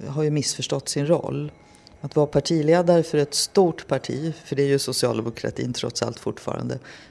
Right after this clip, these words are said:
betyder ju också att man måste kompromissa. Man ska företräda vad partiets medlemmar tycker och inte bara vad du själv tycker. Så visst måste du kompromissa med dina egna åsikter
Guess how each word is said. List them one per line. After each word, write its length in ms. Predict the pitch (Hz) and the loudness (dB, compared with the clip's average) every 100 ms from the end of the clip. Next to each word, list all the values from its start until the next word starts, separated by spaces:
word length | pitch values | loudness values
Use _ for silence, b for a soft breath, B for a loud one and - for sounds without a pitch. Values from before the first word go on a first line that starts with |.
| - | -2
betyder 480 | 170 - 117 160 214 | -2 0 -2 2 4
ju 60 | |
också 240 | 143 - 117 | 2 0 -4
att 100 | 131 | -4
man 140 | 123 | -4
måste 400 | 131 - - 117 | -4 -6 -8 -8
kompromissa. 1000 | - 120 120 - 131 120 - - 156 165 B B B B - | -6 -4 -4 -6 -6 -6 -4 -4 -4 -6 B B B B -6
Man 160 | 139 | -4
ska 160 | - 139 | -4 -6
företräda 880 | - 151 117 117 - 151 160 151 143 | 2 4 4 -2 -4 -4 -2 -4 -4
vad 320 | 131 123 - | -6 -8 -10
partiets 840 | - - 160 180 196 175 - - | -12 -8 -8 -4 -4 -4 -4 -4
medlemmar 880 | 160 147 117 117 117 123 120 127 135 - | -4 -4 -4 -6 -8 -6 -6 -6 -8 -12
tycker 480 | - 123 - - 143 | -12 -12 -12 -12 -6
och 60 | 147 | -6
inte 200 | 139 135 | -6 -4
bara 220 | 135 131 | -4 -4
vad 120 | 131 | -6
du 60 | 131 | -8
själv 280 | - 233 190 | -6 -6 -6
tycker. 560 | - - - - 143 b b b - | -10 -16 -12 -12 -12 b b b -8
Så 140 | 156 | -4
visst 280 | 151 185 - | -2 -2 2
måste 480 | 190 - - - 233 | 0 2 -2 -4 -6
du 220 | 240 147 | -4 -6
kompromissa 1000 | - 180 208 214 196 - - - - 151 b b b _ | -6 -2 -2 -2 -4 -2 -4 -6 -6 -8 b b b _
med 120 | 147 | -2
dina 220 | 139 139 | 0 0
egna 300 | 127 113 127 | 0 -2 -4
åsikter 760 | 123 - - - - - 151 | -4 -4 -6 -8 -12 -10 -8